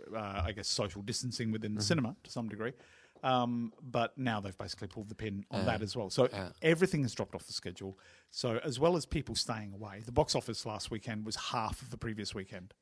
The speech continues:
Speaker 2: You
Speaker 1: Right?
Speaker 2: mean
Speaker 1: It's
Speaker 2: here in Australia
Speaker 1: in
Speaker 2: or in the
Speaker 1: Australia,
Speaker 2: world?
Speaker 1: yeah, yeah.
Speaker 2: Okay.
Speaker 1: Um, so it's like, it's falling off a cliff. People
Speaker 2: Yeah.
Speaker 1: are clearly not comfortable going to the
Speaker 2: Yeah,
Speaker 1: cinema,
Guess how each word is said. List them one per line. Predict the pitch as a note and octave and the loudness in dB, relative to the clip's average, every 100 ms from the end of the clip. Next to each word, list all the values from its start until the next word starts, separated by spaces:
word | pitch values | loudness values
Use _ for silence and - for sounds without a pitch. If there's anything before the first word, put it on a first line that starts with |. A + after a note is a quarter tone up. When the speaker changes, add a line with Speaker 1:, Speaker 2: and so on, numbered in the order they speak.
| - | -2
Speaker 2:
You | A2 | 2
Speaker 1:
Right? | |
Speaker 2:
mean | A#2 A#2+ | 6 6
Speaker 1:
It's | A2+ | 8
Speaker 2:
here | A#2+ | 8
in | G#2 | 8
Australia | G2+ B2+ C#3+ D#3+ | 6 6 8 8
Speaker 1:
in | |
Speaker 2:
or | D#3 | 8
in | |
the | A2 | 6
Speaker 1:
Australia, | G#2 F2 | 6 4
Speaker 2:
world? | E2 | 2
Speaker 1:
yeah, | F2+ - - | 0 -4 -6
yeah. | F#2+ - - | -6 -6 -10
Speaker 2:
Okay. | G2+ | -2
Speaker 1:
Um, | B2 A#2 A2+ - - | 0 0 -2 -8 -6
so | - C#3 A#2+ - - | 2 4 4 2 0
it's | C#3 - | 0 2
like, | B2 A2+ - | 2 0 -2
it's | C#3 | -4
falling | - A#2 G#2 | -2 -2 -4
off | - | -8
a | |
cliff. | - A2 - | -12 -14 -8
People | - G#2 G2 | 2 6 6
Speaker 2:
Yeah. | |
Speaker 1:
are | |
clearly | A#2 - C#3+ B2+ A#2 G#2 | 4 0 0 0 -2 -4
not | A#2 G#2+ - | -4 -6 -2
comfortable | D#3 D3 - A2 G2 | 0 0 -2 -4 -2
going | F#2+ F2 | -4 -6
to | G2+ | -8
the | F2+ | -4
Speaker 2:
Yeah, | F#2 | 0
Speaker 1:
cinema, | F2+ D#2+ | 2 0